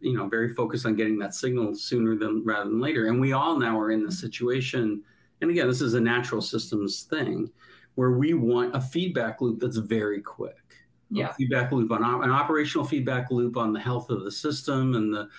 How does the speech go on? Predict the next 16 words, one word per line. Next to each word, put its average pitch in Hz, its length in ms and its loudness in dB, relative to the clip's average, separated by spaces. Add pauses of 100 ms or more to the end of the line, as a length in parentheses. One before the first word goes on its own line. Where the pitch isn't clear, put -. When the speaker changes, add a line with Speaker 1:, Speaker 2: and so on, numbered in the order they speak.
(140)
Speaker 1:
both 127 200 0
in 120 80 2
terms 110 200 0
of 110 80 -2
performance 113 480 0
and 107 120 0
availability, 139 800 0 (320)
and 143 160 2
then 139 120 4
a 131 100 2
developer 151 500 0
feedback 117 640 -2
loop 110 340 2
that's - 520 -2
related 123 500 2
to, 117 480 2